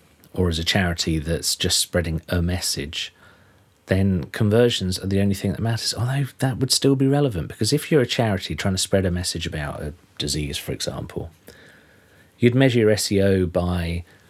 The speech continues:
ju-, you'd measure your S E O by setting up a conversion that triggered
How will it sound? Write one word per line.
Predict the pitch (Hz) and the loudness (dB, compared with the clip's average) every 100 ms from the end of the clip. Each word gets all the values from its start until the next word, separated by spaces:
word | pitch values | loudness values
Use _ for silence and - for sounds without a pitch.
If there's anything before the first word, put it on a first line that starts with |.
| - _ _ _ _ _ _ _ _ - | -20 _ _ _ _ _ _ _ _ 0
ju-, | 120 110 - _ _ _ _ - - | 2 2 0 _ _ _ _ -14 -2
you'd | 107 | 0
measure | 120 131 107 | 2 2 2
your | 98 | 2
S | 98 - | 2 0
E | 95 | 0
O | 92 87 | 0 0
by | 87 90 87 85 82 - - - _ _ _ _ _ | 0 -2 0 -2 -4 -8 -20 -20 _ _ _ _ _
setting | - - - 107 | -2 0 0 0
up | 90 | -2
a | |
conversion | - 98 90 113 113 95 - 85 101 - - _ - - _ _ _ | -2 0 2 4 4 0 -4 -6 -8 -14 -20 _ -20 -20 _ _ _
that | 98 92 87 - | -6 -2 -2 -4
triggered | - - 113 92 90 85 | -6 0 0 2 0 0